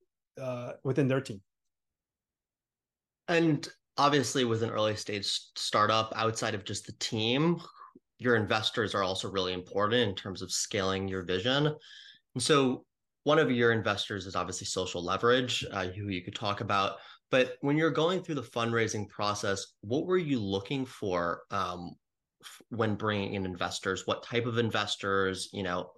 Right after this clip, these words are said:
Speaker 2: how did you evaluate that?
Speaker 1: So for us, um, it was really about,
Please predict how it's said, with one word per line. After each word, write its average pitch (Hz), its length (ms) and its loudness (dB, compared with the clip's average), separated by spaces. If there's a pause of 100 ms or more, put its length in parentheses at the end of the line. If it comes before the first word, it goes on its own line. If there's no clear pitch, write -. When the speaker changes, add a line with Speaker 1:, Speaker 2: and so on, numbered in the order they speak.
(380)
Speaker 2:
how 123 180 -4
did 107 160 -2
you 101 100 2
evaluate 90 460 -4
that? - 200 -6 (2000)
Speaker 1:
So 214 240 8
for 190 260 6
us, 208 640 4
um, 151 640 8 (680)
it 160 100 2
was 156 200 6
really 226 640 0
about, 135 920 4